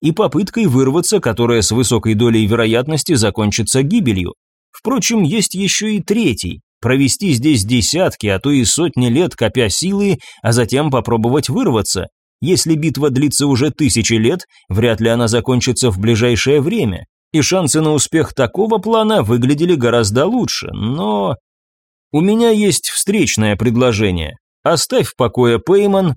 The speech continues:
поддержи наш поход, помоги захватить портал, и я отдам тебе сердца.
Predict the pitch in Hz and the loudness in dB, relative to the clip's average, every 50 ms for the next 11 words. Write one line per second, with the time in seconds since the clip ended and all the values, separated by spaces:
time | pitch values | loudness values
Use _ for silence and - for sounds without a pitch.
0 | - _ - 165 156 135 123 170 185 156 135 196 247 180 123 110 101 - - - | -4 _ 0 0 0 2 2 2 2 2 0 0 2 2 2 2 0 -2 -2 -2
1 | 117 113 - - 113 101 85 - - _ - 123 131 143 160 202 247 165 120 101 | -2 -2 0 2 2 0 0 -2 -6 _ -2 0 2 2 2 0 0 0 0 0
2 | - - 117 107 120 110 - - 123 120 117 - - 214 214 202 165 - - - | 0 0 0 0 0 -2 -2 -2 -2 -2 0 2 2 2 2 2 0 -2 -8 -18
3 | _ _ _ - 151 151 143 165 170 156 131 117 101 104 113 117 131 131 - 131 | _ _ _ 0 2 2 4 4 4 4 2 2 2 2 2 2 0 0 0 0
4 | 120 113 113 101 - 120 127 135 - - 202 202 120 | 0 2 2 2 2 0 0 0 -2 -2 -2 -2 -2